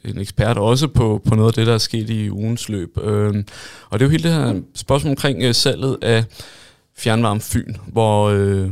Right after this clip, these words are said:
hvor du og, og Horten jo er med som, øh, rådgiver, juridisk rådgiver for, øh, Odense Kommune. Og, øh, ja, den, den sag, den, øh, lader jo, ja, egentlig til bare ikke at,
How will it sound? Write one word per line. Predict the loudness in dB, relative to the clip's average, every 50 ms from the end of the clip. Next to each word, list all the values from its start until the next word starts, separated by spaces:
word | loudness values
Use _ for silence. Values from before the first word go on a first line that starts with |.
| -6
hvor | -6 -8 -8
du | -6 -6 -6 -6 -6 -6 -4
og, | -2 0 0 0 0 0 0 0 -2 -2
og | -4 -2
Horten | -2 -2 -2 -2 -6 -8 -8 -4
jo | -2 -2 -2 -2
er | -2 -2 -2
med | 0 0 0 0 0
som, | -2 -2 -2 -2 -2 0 0
øh, | 0
rådgiver, | 0 2 0 0 0 0 -4 -4 -4 -2 -2 -2 -2 -2
juridisk | -2 -2 -2 -4 -4 -2 0
rådgiver | 0 0 0 0 -2 -4 -4
for, | -6 -4 -2 0 0 2 2 0 -2 -4 -6 -4
øh, | -2 -2 0 0 0 0 0 -2 -2 -4
Odense | -4 -4 -4 -4 -4 -4 -2 -2 -2 -2 -4 -8 -16 -20 -20 -20 -20 -20 -20 -20 -20 _ _ _ _ _
Kommune. | -10 -8 -8 -6 -6 -4 -4 -4 -4 -4 -4
Og, | 0 0 2 2 4 4 4 4
øh, | 2 0 -2 -4 -6
ja, | -6 -8 -8 -12 -16 -20 -20 -18 -2 0
den, | 0 2 2 2
den | 0 0 0
sag, | 0 2 2 2 2 2 0
den, | 0 0 2 0 0
øh, | 2 2 4 4 4
lader | 4 4 2 2 0 0
jo, | 0 2 2 2 0 -2 -6 -14 -16 _ -4
ja, | 0 2 2
egentlig | 2 2 0 -2 -2 -2
til | -2 -2 0 0
bare | 0 0 2 2 0 0
ikke | 0 0 0 0 2
at, | 2 2 2 2 0